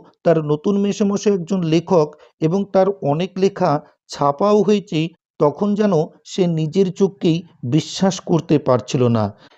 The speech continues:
এরপর দেখো, জলজান্ত একজন লেখককে এত কাছ থেকে কখনো দেখেনি তপন। দেখা যায় তাই জানতো না। লেখকরা যে তপনের বাবা, ছোট মামা বা মেজো কাকুর মতো মানুষ, এ বিষয়ে সন্দেহ ছিল তপনের।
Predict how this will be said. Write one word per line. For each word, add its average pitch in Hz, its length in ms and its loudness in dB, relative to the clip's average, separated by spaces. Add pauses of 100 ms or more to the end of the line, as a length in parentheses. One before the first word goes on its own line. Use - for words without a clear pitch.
(120)
এরপর 151 340 4
দেখো, 131 400 -2 (400)
জলজান্ত 151 640 2
একজন 175 380 0
লেখককে 135 680 -2 (100)
এত 135 260 0
কাছ 143 380 0 (100)
থেকে 180 240 0
কখনো 165 380 0
দেখেনি 139 460 0
তপন। 110 520 -2 (400)
দেখা 131 580 0
যায় 170 320 0 (340)
তাই 160 220 4
জানতো 131 440 -2
না। 110 240 -4 (280)
লেখকরা 160 520 0
যে 170 120 0
তপনের 151 600 0
বাবা, 127 640 2
ছোট 120 220 -6
মামা 143 440 2 (300)
বা 139 160 4
মেজো 127 340 -2
কাকুর 196 380 0
মতো 185 280 0
মানুষ, 143 440 2 (260)
এ 131 160 2
বিষয়ে 156 420 2
সন্দেহ 123 440 0
ছিল 147 260 0
তপনের। 117 540 0